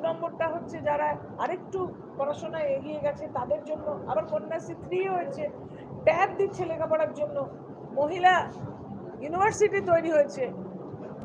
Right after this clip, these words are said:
এবং হাসপাতালে লক্ষাধিক শয্যা বৃদ্ধি হয়েছে। আশি শতাংশ জেলায় এখন এমআরআই, সিটি স্ক্যান হয়। এটা কি আমরা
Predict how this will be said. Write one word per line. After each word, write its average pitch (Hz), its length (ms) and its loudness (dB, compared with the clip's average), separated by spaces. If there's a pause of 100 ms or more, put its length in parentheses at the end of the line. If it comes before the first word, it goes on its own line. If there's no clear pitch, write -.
এবং 294 140 6 (160)
হাসপাতালে 359 640 4 (640)
লক্ষাধিক 359 540 4 (720)
শয্যা 302 380 6
বৃদ্ধি 349 380 -2
হয়েছে। 277 280 2 (1000)
আশি 381 280 2 (180)
শতাংশ 370 580 0 (920)
জেলায় 311 400 6 (180)
এখন 349 200 0 (120)
এমআরআই, 285 420 0
সিটি - 280 -10
স্ক্যান 294 240 0 (100)
হয়। 190 280 2 (460)
এটা 220 220 -2
কি 320 80 -4 (100)
আমরা 311 200 4